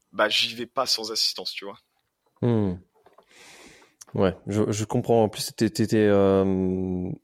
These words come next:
Speaker 2: longtemps dans le top dix, il me semble, hein. T'es,
Speaker 1: C'est ça,
Speaker 2: t'étais,
Speaker 1: j'ai,
Speaker 2: ouais.
Speaker 1: on, ouais, on était avec, euh, avec, euh, Mathieu, puis, euh, puis un autre coureur, justement, on, on, qui a fini troisième, on courait, on courait à trois.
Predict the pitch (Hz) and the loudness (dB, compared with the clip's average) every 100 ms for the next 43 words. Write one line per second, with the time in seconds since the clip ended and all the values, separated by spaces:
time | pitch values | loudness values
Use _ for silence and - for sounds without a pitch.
0 | _ - - - 110 113 113 117 92 98 | _ -12 -12 -4 0 0 2 2 2 0
1 | 87 82 101 - 117 104 127 107 120 _ | -4 -4 -6 -4 -6 -6 -4 -4 -8 _
2 | - 95 92 87 87 - 113 - 113 113 | -6 -4 -2 -4 -8 -10 -6 -4 -4 -8
3 | 110 - 90 98 - - - - - 117 | -14 -14 -12 -12 -14 -20 -20 -20 -16 -14
4 | 107 - _ _ 120 120 110 110 123 117 | -14 -18 _ _ -12 -10 -10 -8 -4 -2
5 | 107 104 104 - 104 101 98 101 98 101 | -2 -4 -10 -10 -10 -10 -10 -12 -14 -18
6 | 104 - 98 95 92 92 92 92 92 98 | -20 -18 -16 -14 -14 -16 -16 -18 -16 -14
7 | - - 110 - 98 95 90 90 90 92 | -10 -10 -10 -14 -12 -14 -14 -16 -20 -20
8 | 90 87 _ - - 95 95 - 107 104 | -20 -20 _ -16 -14 -12 -14 -12 -10 -10
9 | 101 - 104 107 104 95 95 101 95 95 | -10 -10 -10 -10 -12 -12 -16 -16 -18 -16
10 | 92 - 107 101 98 107 107 104 98 - | -16 -14 -12 -14 -12 -12 -12 -12 -14 -14
11 | 107 113 110 101 107 117 117 107 - 110 | -8 -6 -6 -8 -12 -8 -4 -4 -6 -8
12 | 143 | -8